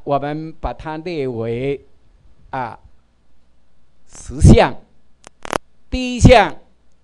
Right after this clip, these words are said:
企业个体假设。这里面啊，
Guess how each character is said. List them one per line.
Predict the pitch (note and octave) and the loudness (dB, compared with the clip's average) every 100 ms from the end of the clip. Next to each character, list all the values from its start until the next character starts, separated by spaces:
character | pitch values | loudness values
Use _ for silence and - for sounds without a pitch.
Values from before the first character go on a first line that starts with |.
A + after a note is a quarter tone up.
| _ _ - - | _ _ -20 -20
企 | - C#4 G#3+ G#3+ | -12 -12 -12 -6
业 | A#3 F#3 | -4 -4
个 | D#3+ - A3 | -8 -8 -6
体 | E3 - B2 B2 - _ _ | -6 -12 -16 -16 -18 _ _
假 | - F#2+ G2 | -6 -6 -14
设。 | - C#3+ - _ - _ _ - _ _ - - - - - _ | -16 -16 -16 _ -20 _ _ -20 _ _ -20 -20 -20 -20 -20 _
这 | C#4 C#4+ | -2 -2
里 | A3+ D3 | -2 -6
面 | E3 B3 G#3 | -4 -6 -6
啊， | D3+ | -8